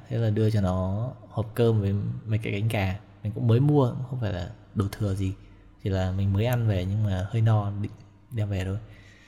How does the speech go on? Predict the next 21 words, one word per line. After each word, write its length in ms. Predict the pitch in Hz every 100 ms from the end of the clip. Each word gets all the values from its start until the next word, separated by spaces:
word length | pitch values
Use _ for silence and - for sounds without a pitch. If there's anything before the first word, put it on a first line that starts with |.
| - - - - - _ -
Mình 180 | 127 117
cho 140 | 120
nó, 280 | 110 95 - - - - - 101 101
nó 240 | 104 107 117
dạ 140 | 110
vâng. 240 | 110 120 101 -
Thế 140 | 110 110
thì 180 | 104
mình 200 | 92 98
đặt 140 | 101 95 - - - -
cái 180 | 95 92
hộp 240 | 107 117 -
cơm 200 | 120 110
với 100 | 101
phần 260 | - 98
cánh 160 | - 107
gà 180 | 107 -
cho 120 | 107
nó, 180 | 92 101
xong 180 | 117
mình, 240 | 110 92